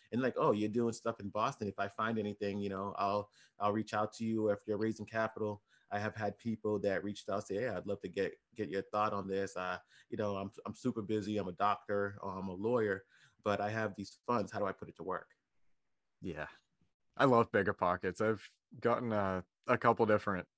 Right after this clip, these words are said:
Speaker 2: meaningful relationships from that website. And I feel like it's just a lot different from regular, like, you know, traditional social media, like, with everybody just being, you know, super like-minded and everything. And, like, I love how it shows,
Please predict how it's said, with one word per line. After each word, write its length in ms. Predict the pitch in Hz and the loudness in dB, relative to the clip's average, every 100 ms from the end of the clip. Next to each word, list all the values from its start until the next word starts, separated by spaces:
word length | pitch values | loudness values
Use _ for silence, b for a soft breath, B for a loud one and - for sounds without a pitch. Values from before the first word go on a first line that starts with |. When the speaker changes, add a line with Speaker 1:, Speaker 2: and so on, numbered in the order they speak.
| _ _ - | _ _ -4
Speaker 2:
meaningful 520 | 113 101 101 98 101 | 2 4 4 4 4
relationships 760 | 87 87 85 85 90 - 82 - | 4 4 0 -2 -6 -4 -4 -4
from 160 | 82 | -4
that 140 | 85 73 | -2 0
website. 540 | 82 85 - 82 85 | -2 -2 -2 -2 0
And 220 | 87 85 - | -2 -4 0
I 100 | 123 | 4
feel 120 | 143 | 6
like 120 | 175 | 6
it's 140 | 165 - | 4 0
just 220 | 143 - | -2 0
a 40 | |
lot 240 | 117 120 - | 4 4 4
different 380 | 104 - 92 - | 0 0 -4 -2
from 260 | 95 92 | -2 2
regular, 280 | 92 95 95 | 0 2 0
like, 200 | 92 90 - _ _ _ 131 | 2 -2 -2 _ _ _ 0
you 100 | 98 | 0
know, 100 | 90 | 2
traditional 520 | 117 101 101 107 95 | 2 2 2 0 0
social 340 | 107 92 92 | 0 0 -2
media, 440 | 82 87 90 78 80 | -2 -2 -2 0 0
like, 280 | 82 80 _ b b b b | 0 -4 _ b b b b
with 180 | 143 135 | 4 8
everybody 480 | 135 131 120 117 110 | 8 8 6 4 4
just 320 | 113 107 - | 0 0 -4
being, 460 | 107 104 101 92 - _ _ _ _ _ _ - | -4 -4 -4 -6 -10 _ _ _ _ _ _ 0
you 120 | 123 | 2
know, 120 | 101 | 2
super 360 | - 131 - 101 | 2 2 4 6
like-minded 640 | 98 95 135 151 147 147 | 6 4 4 4 4 2
and 100 | 131 | 0
everything. 520 | 127 127 120 120 120 | 0 0 -2 -4 -4
And, 200 | 101 90 - b b b - | -2 -4 -8 b b b 2
like, 140 | 117 | 4
I 80 | 117 | 8
love 220 | 131 147 | 8 8
how 220 | 151 143 | 6 6
it 120 | 120 - | 6 2
shows, 680 | 120 110 107 98 - - | 2 4 4 2 -4 -14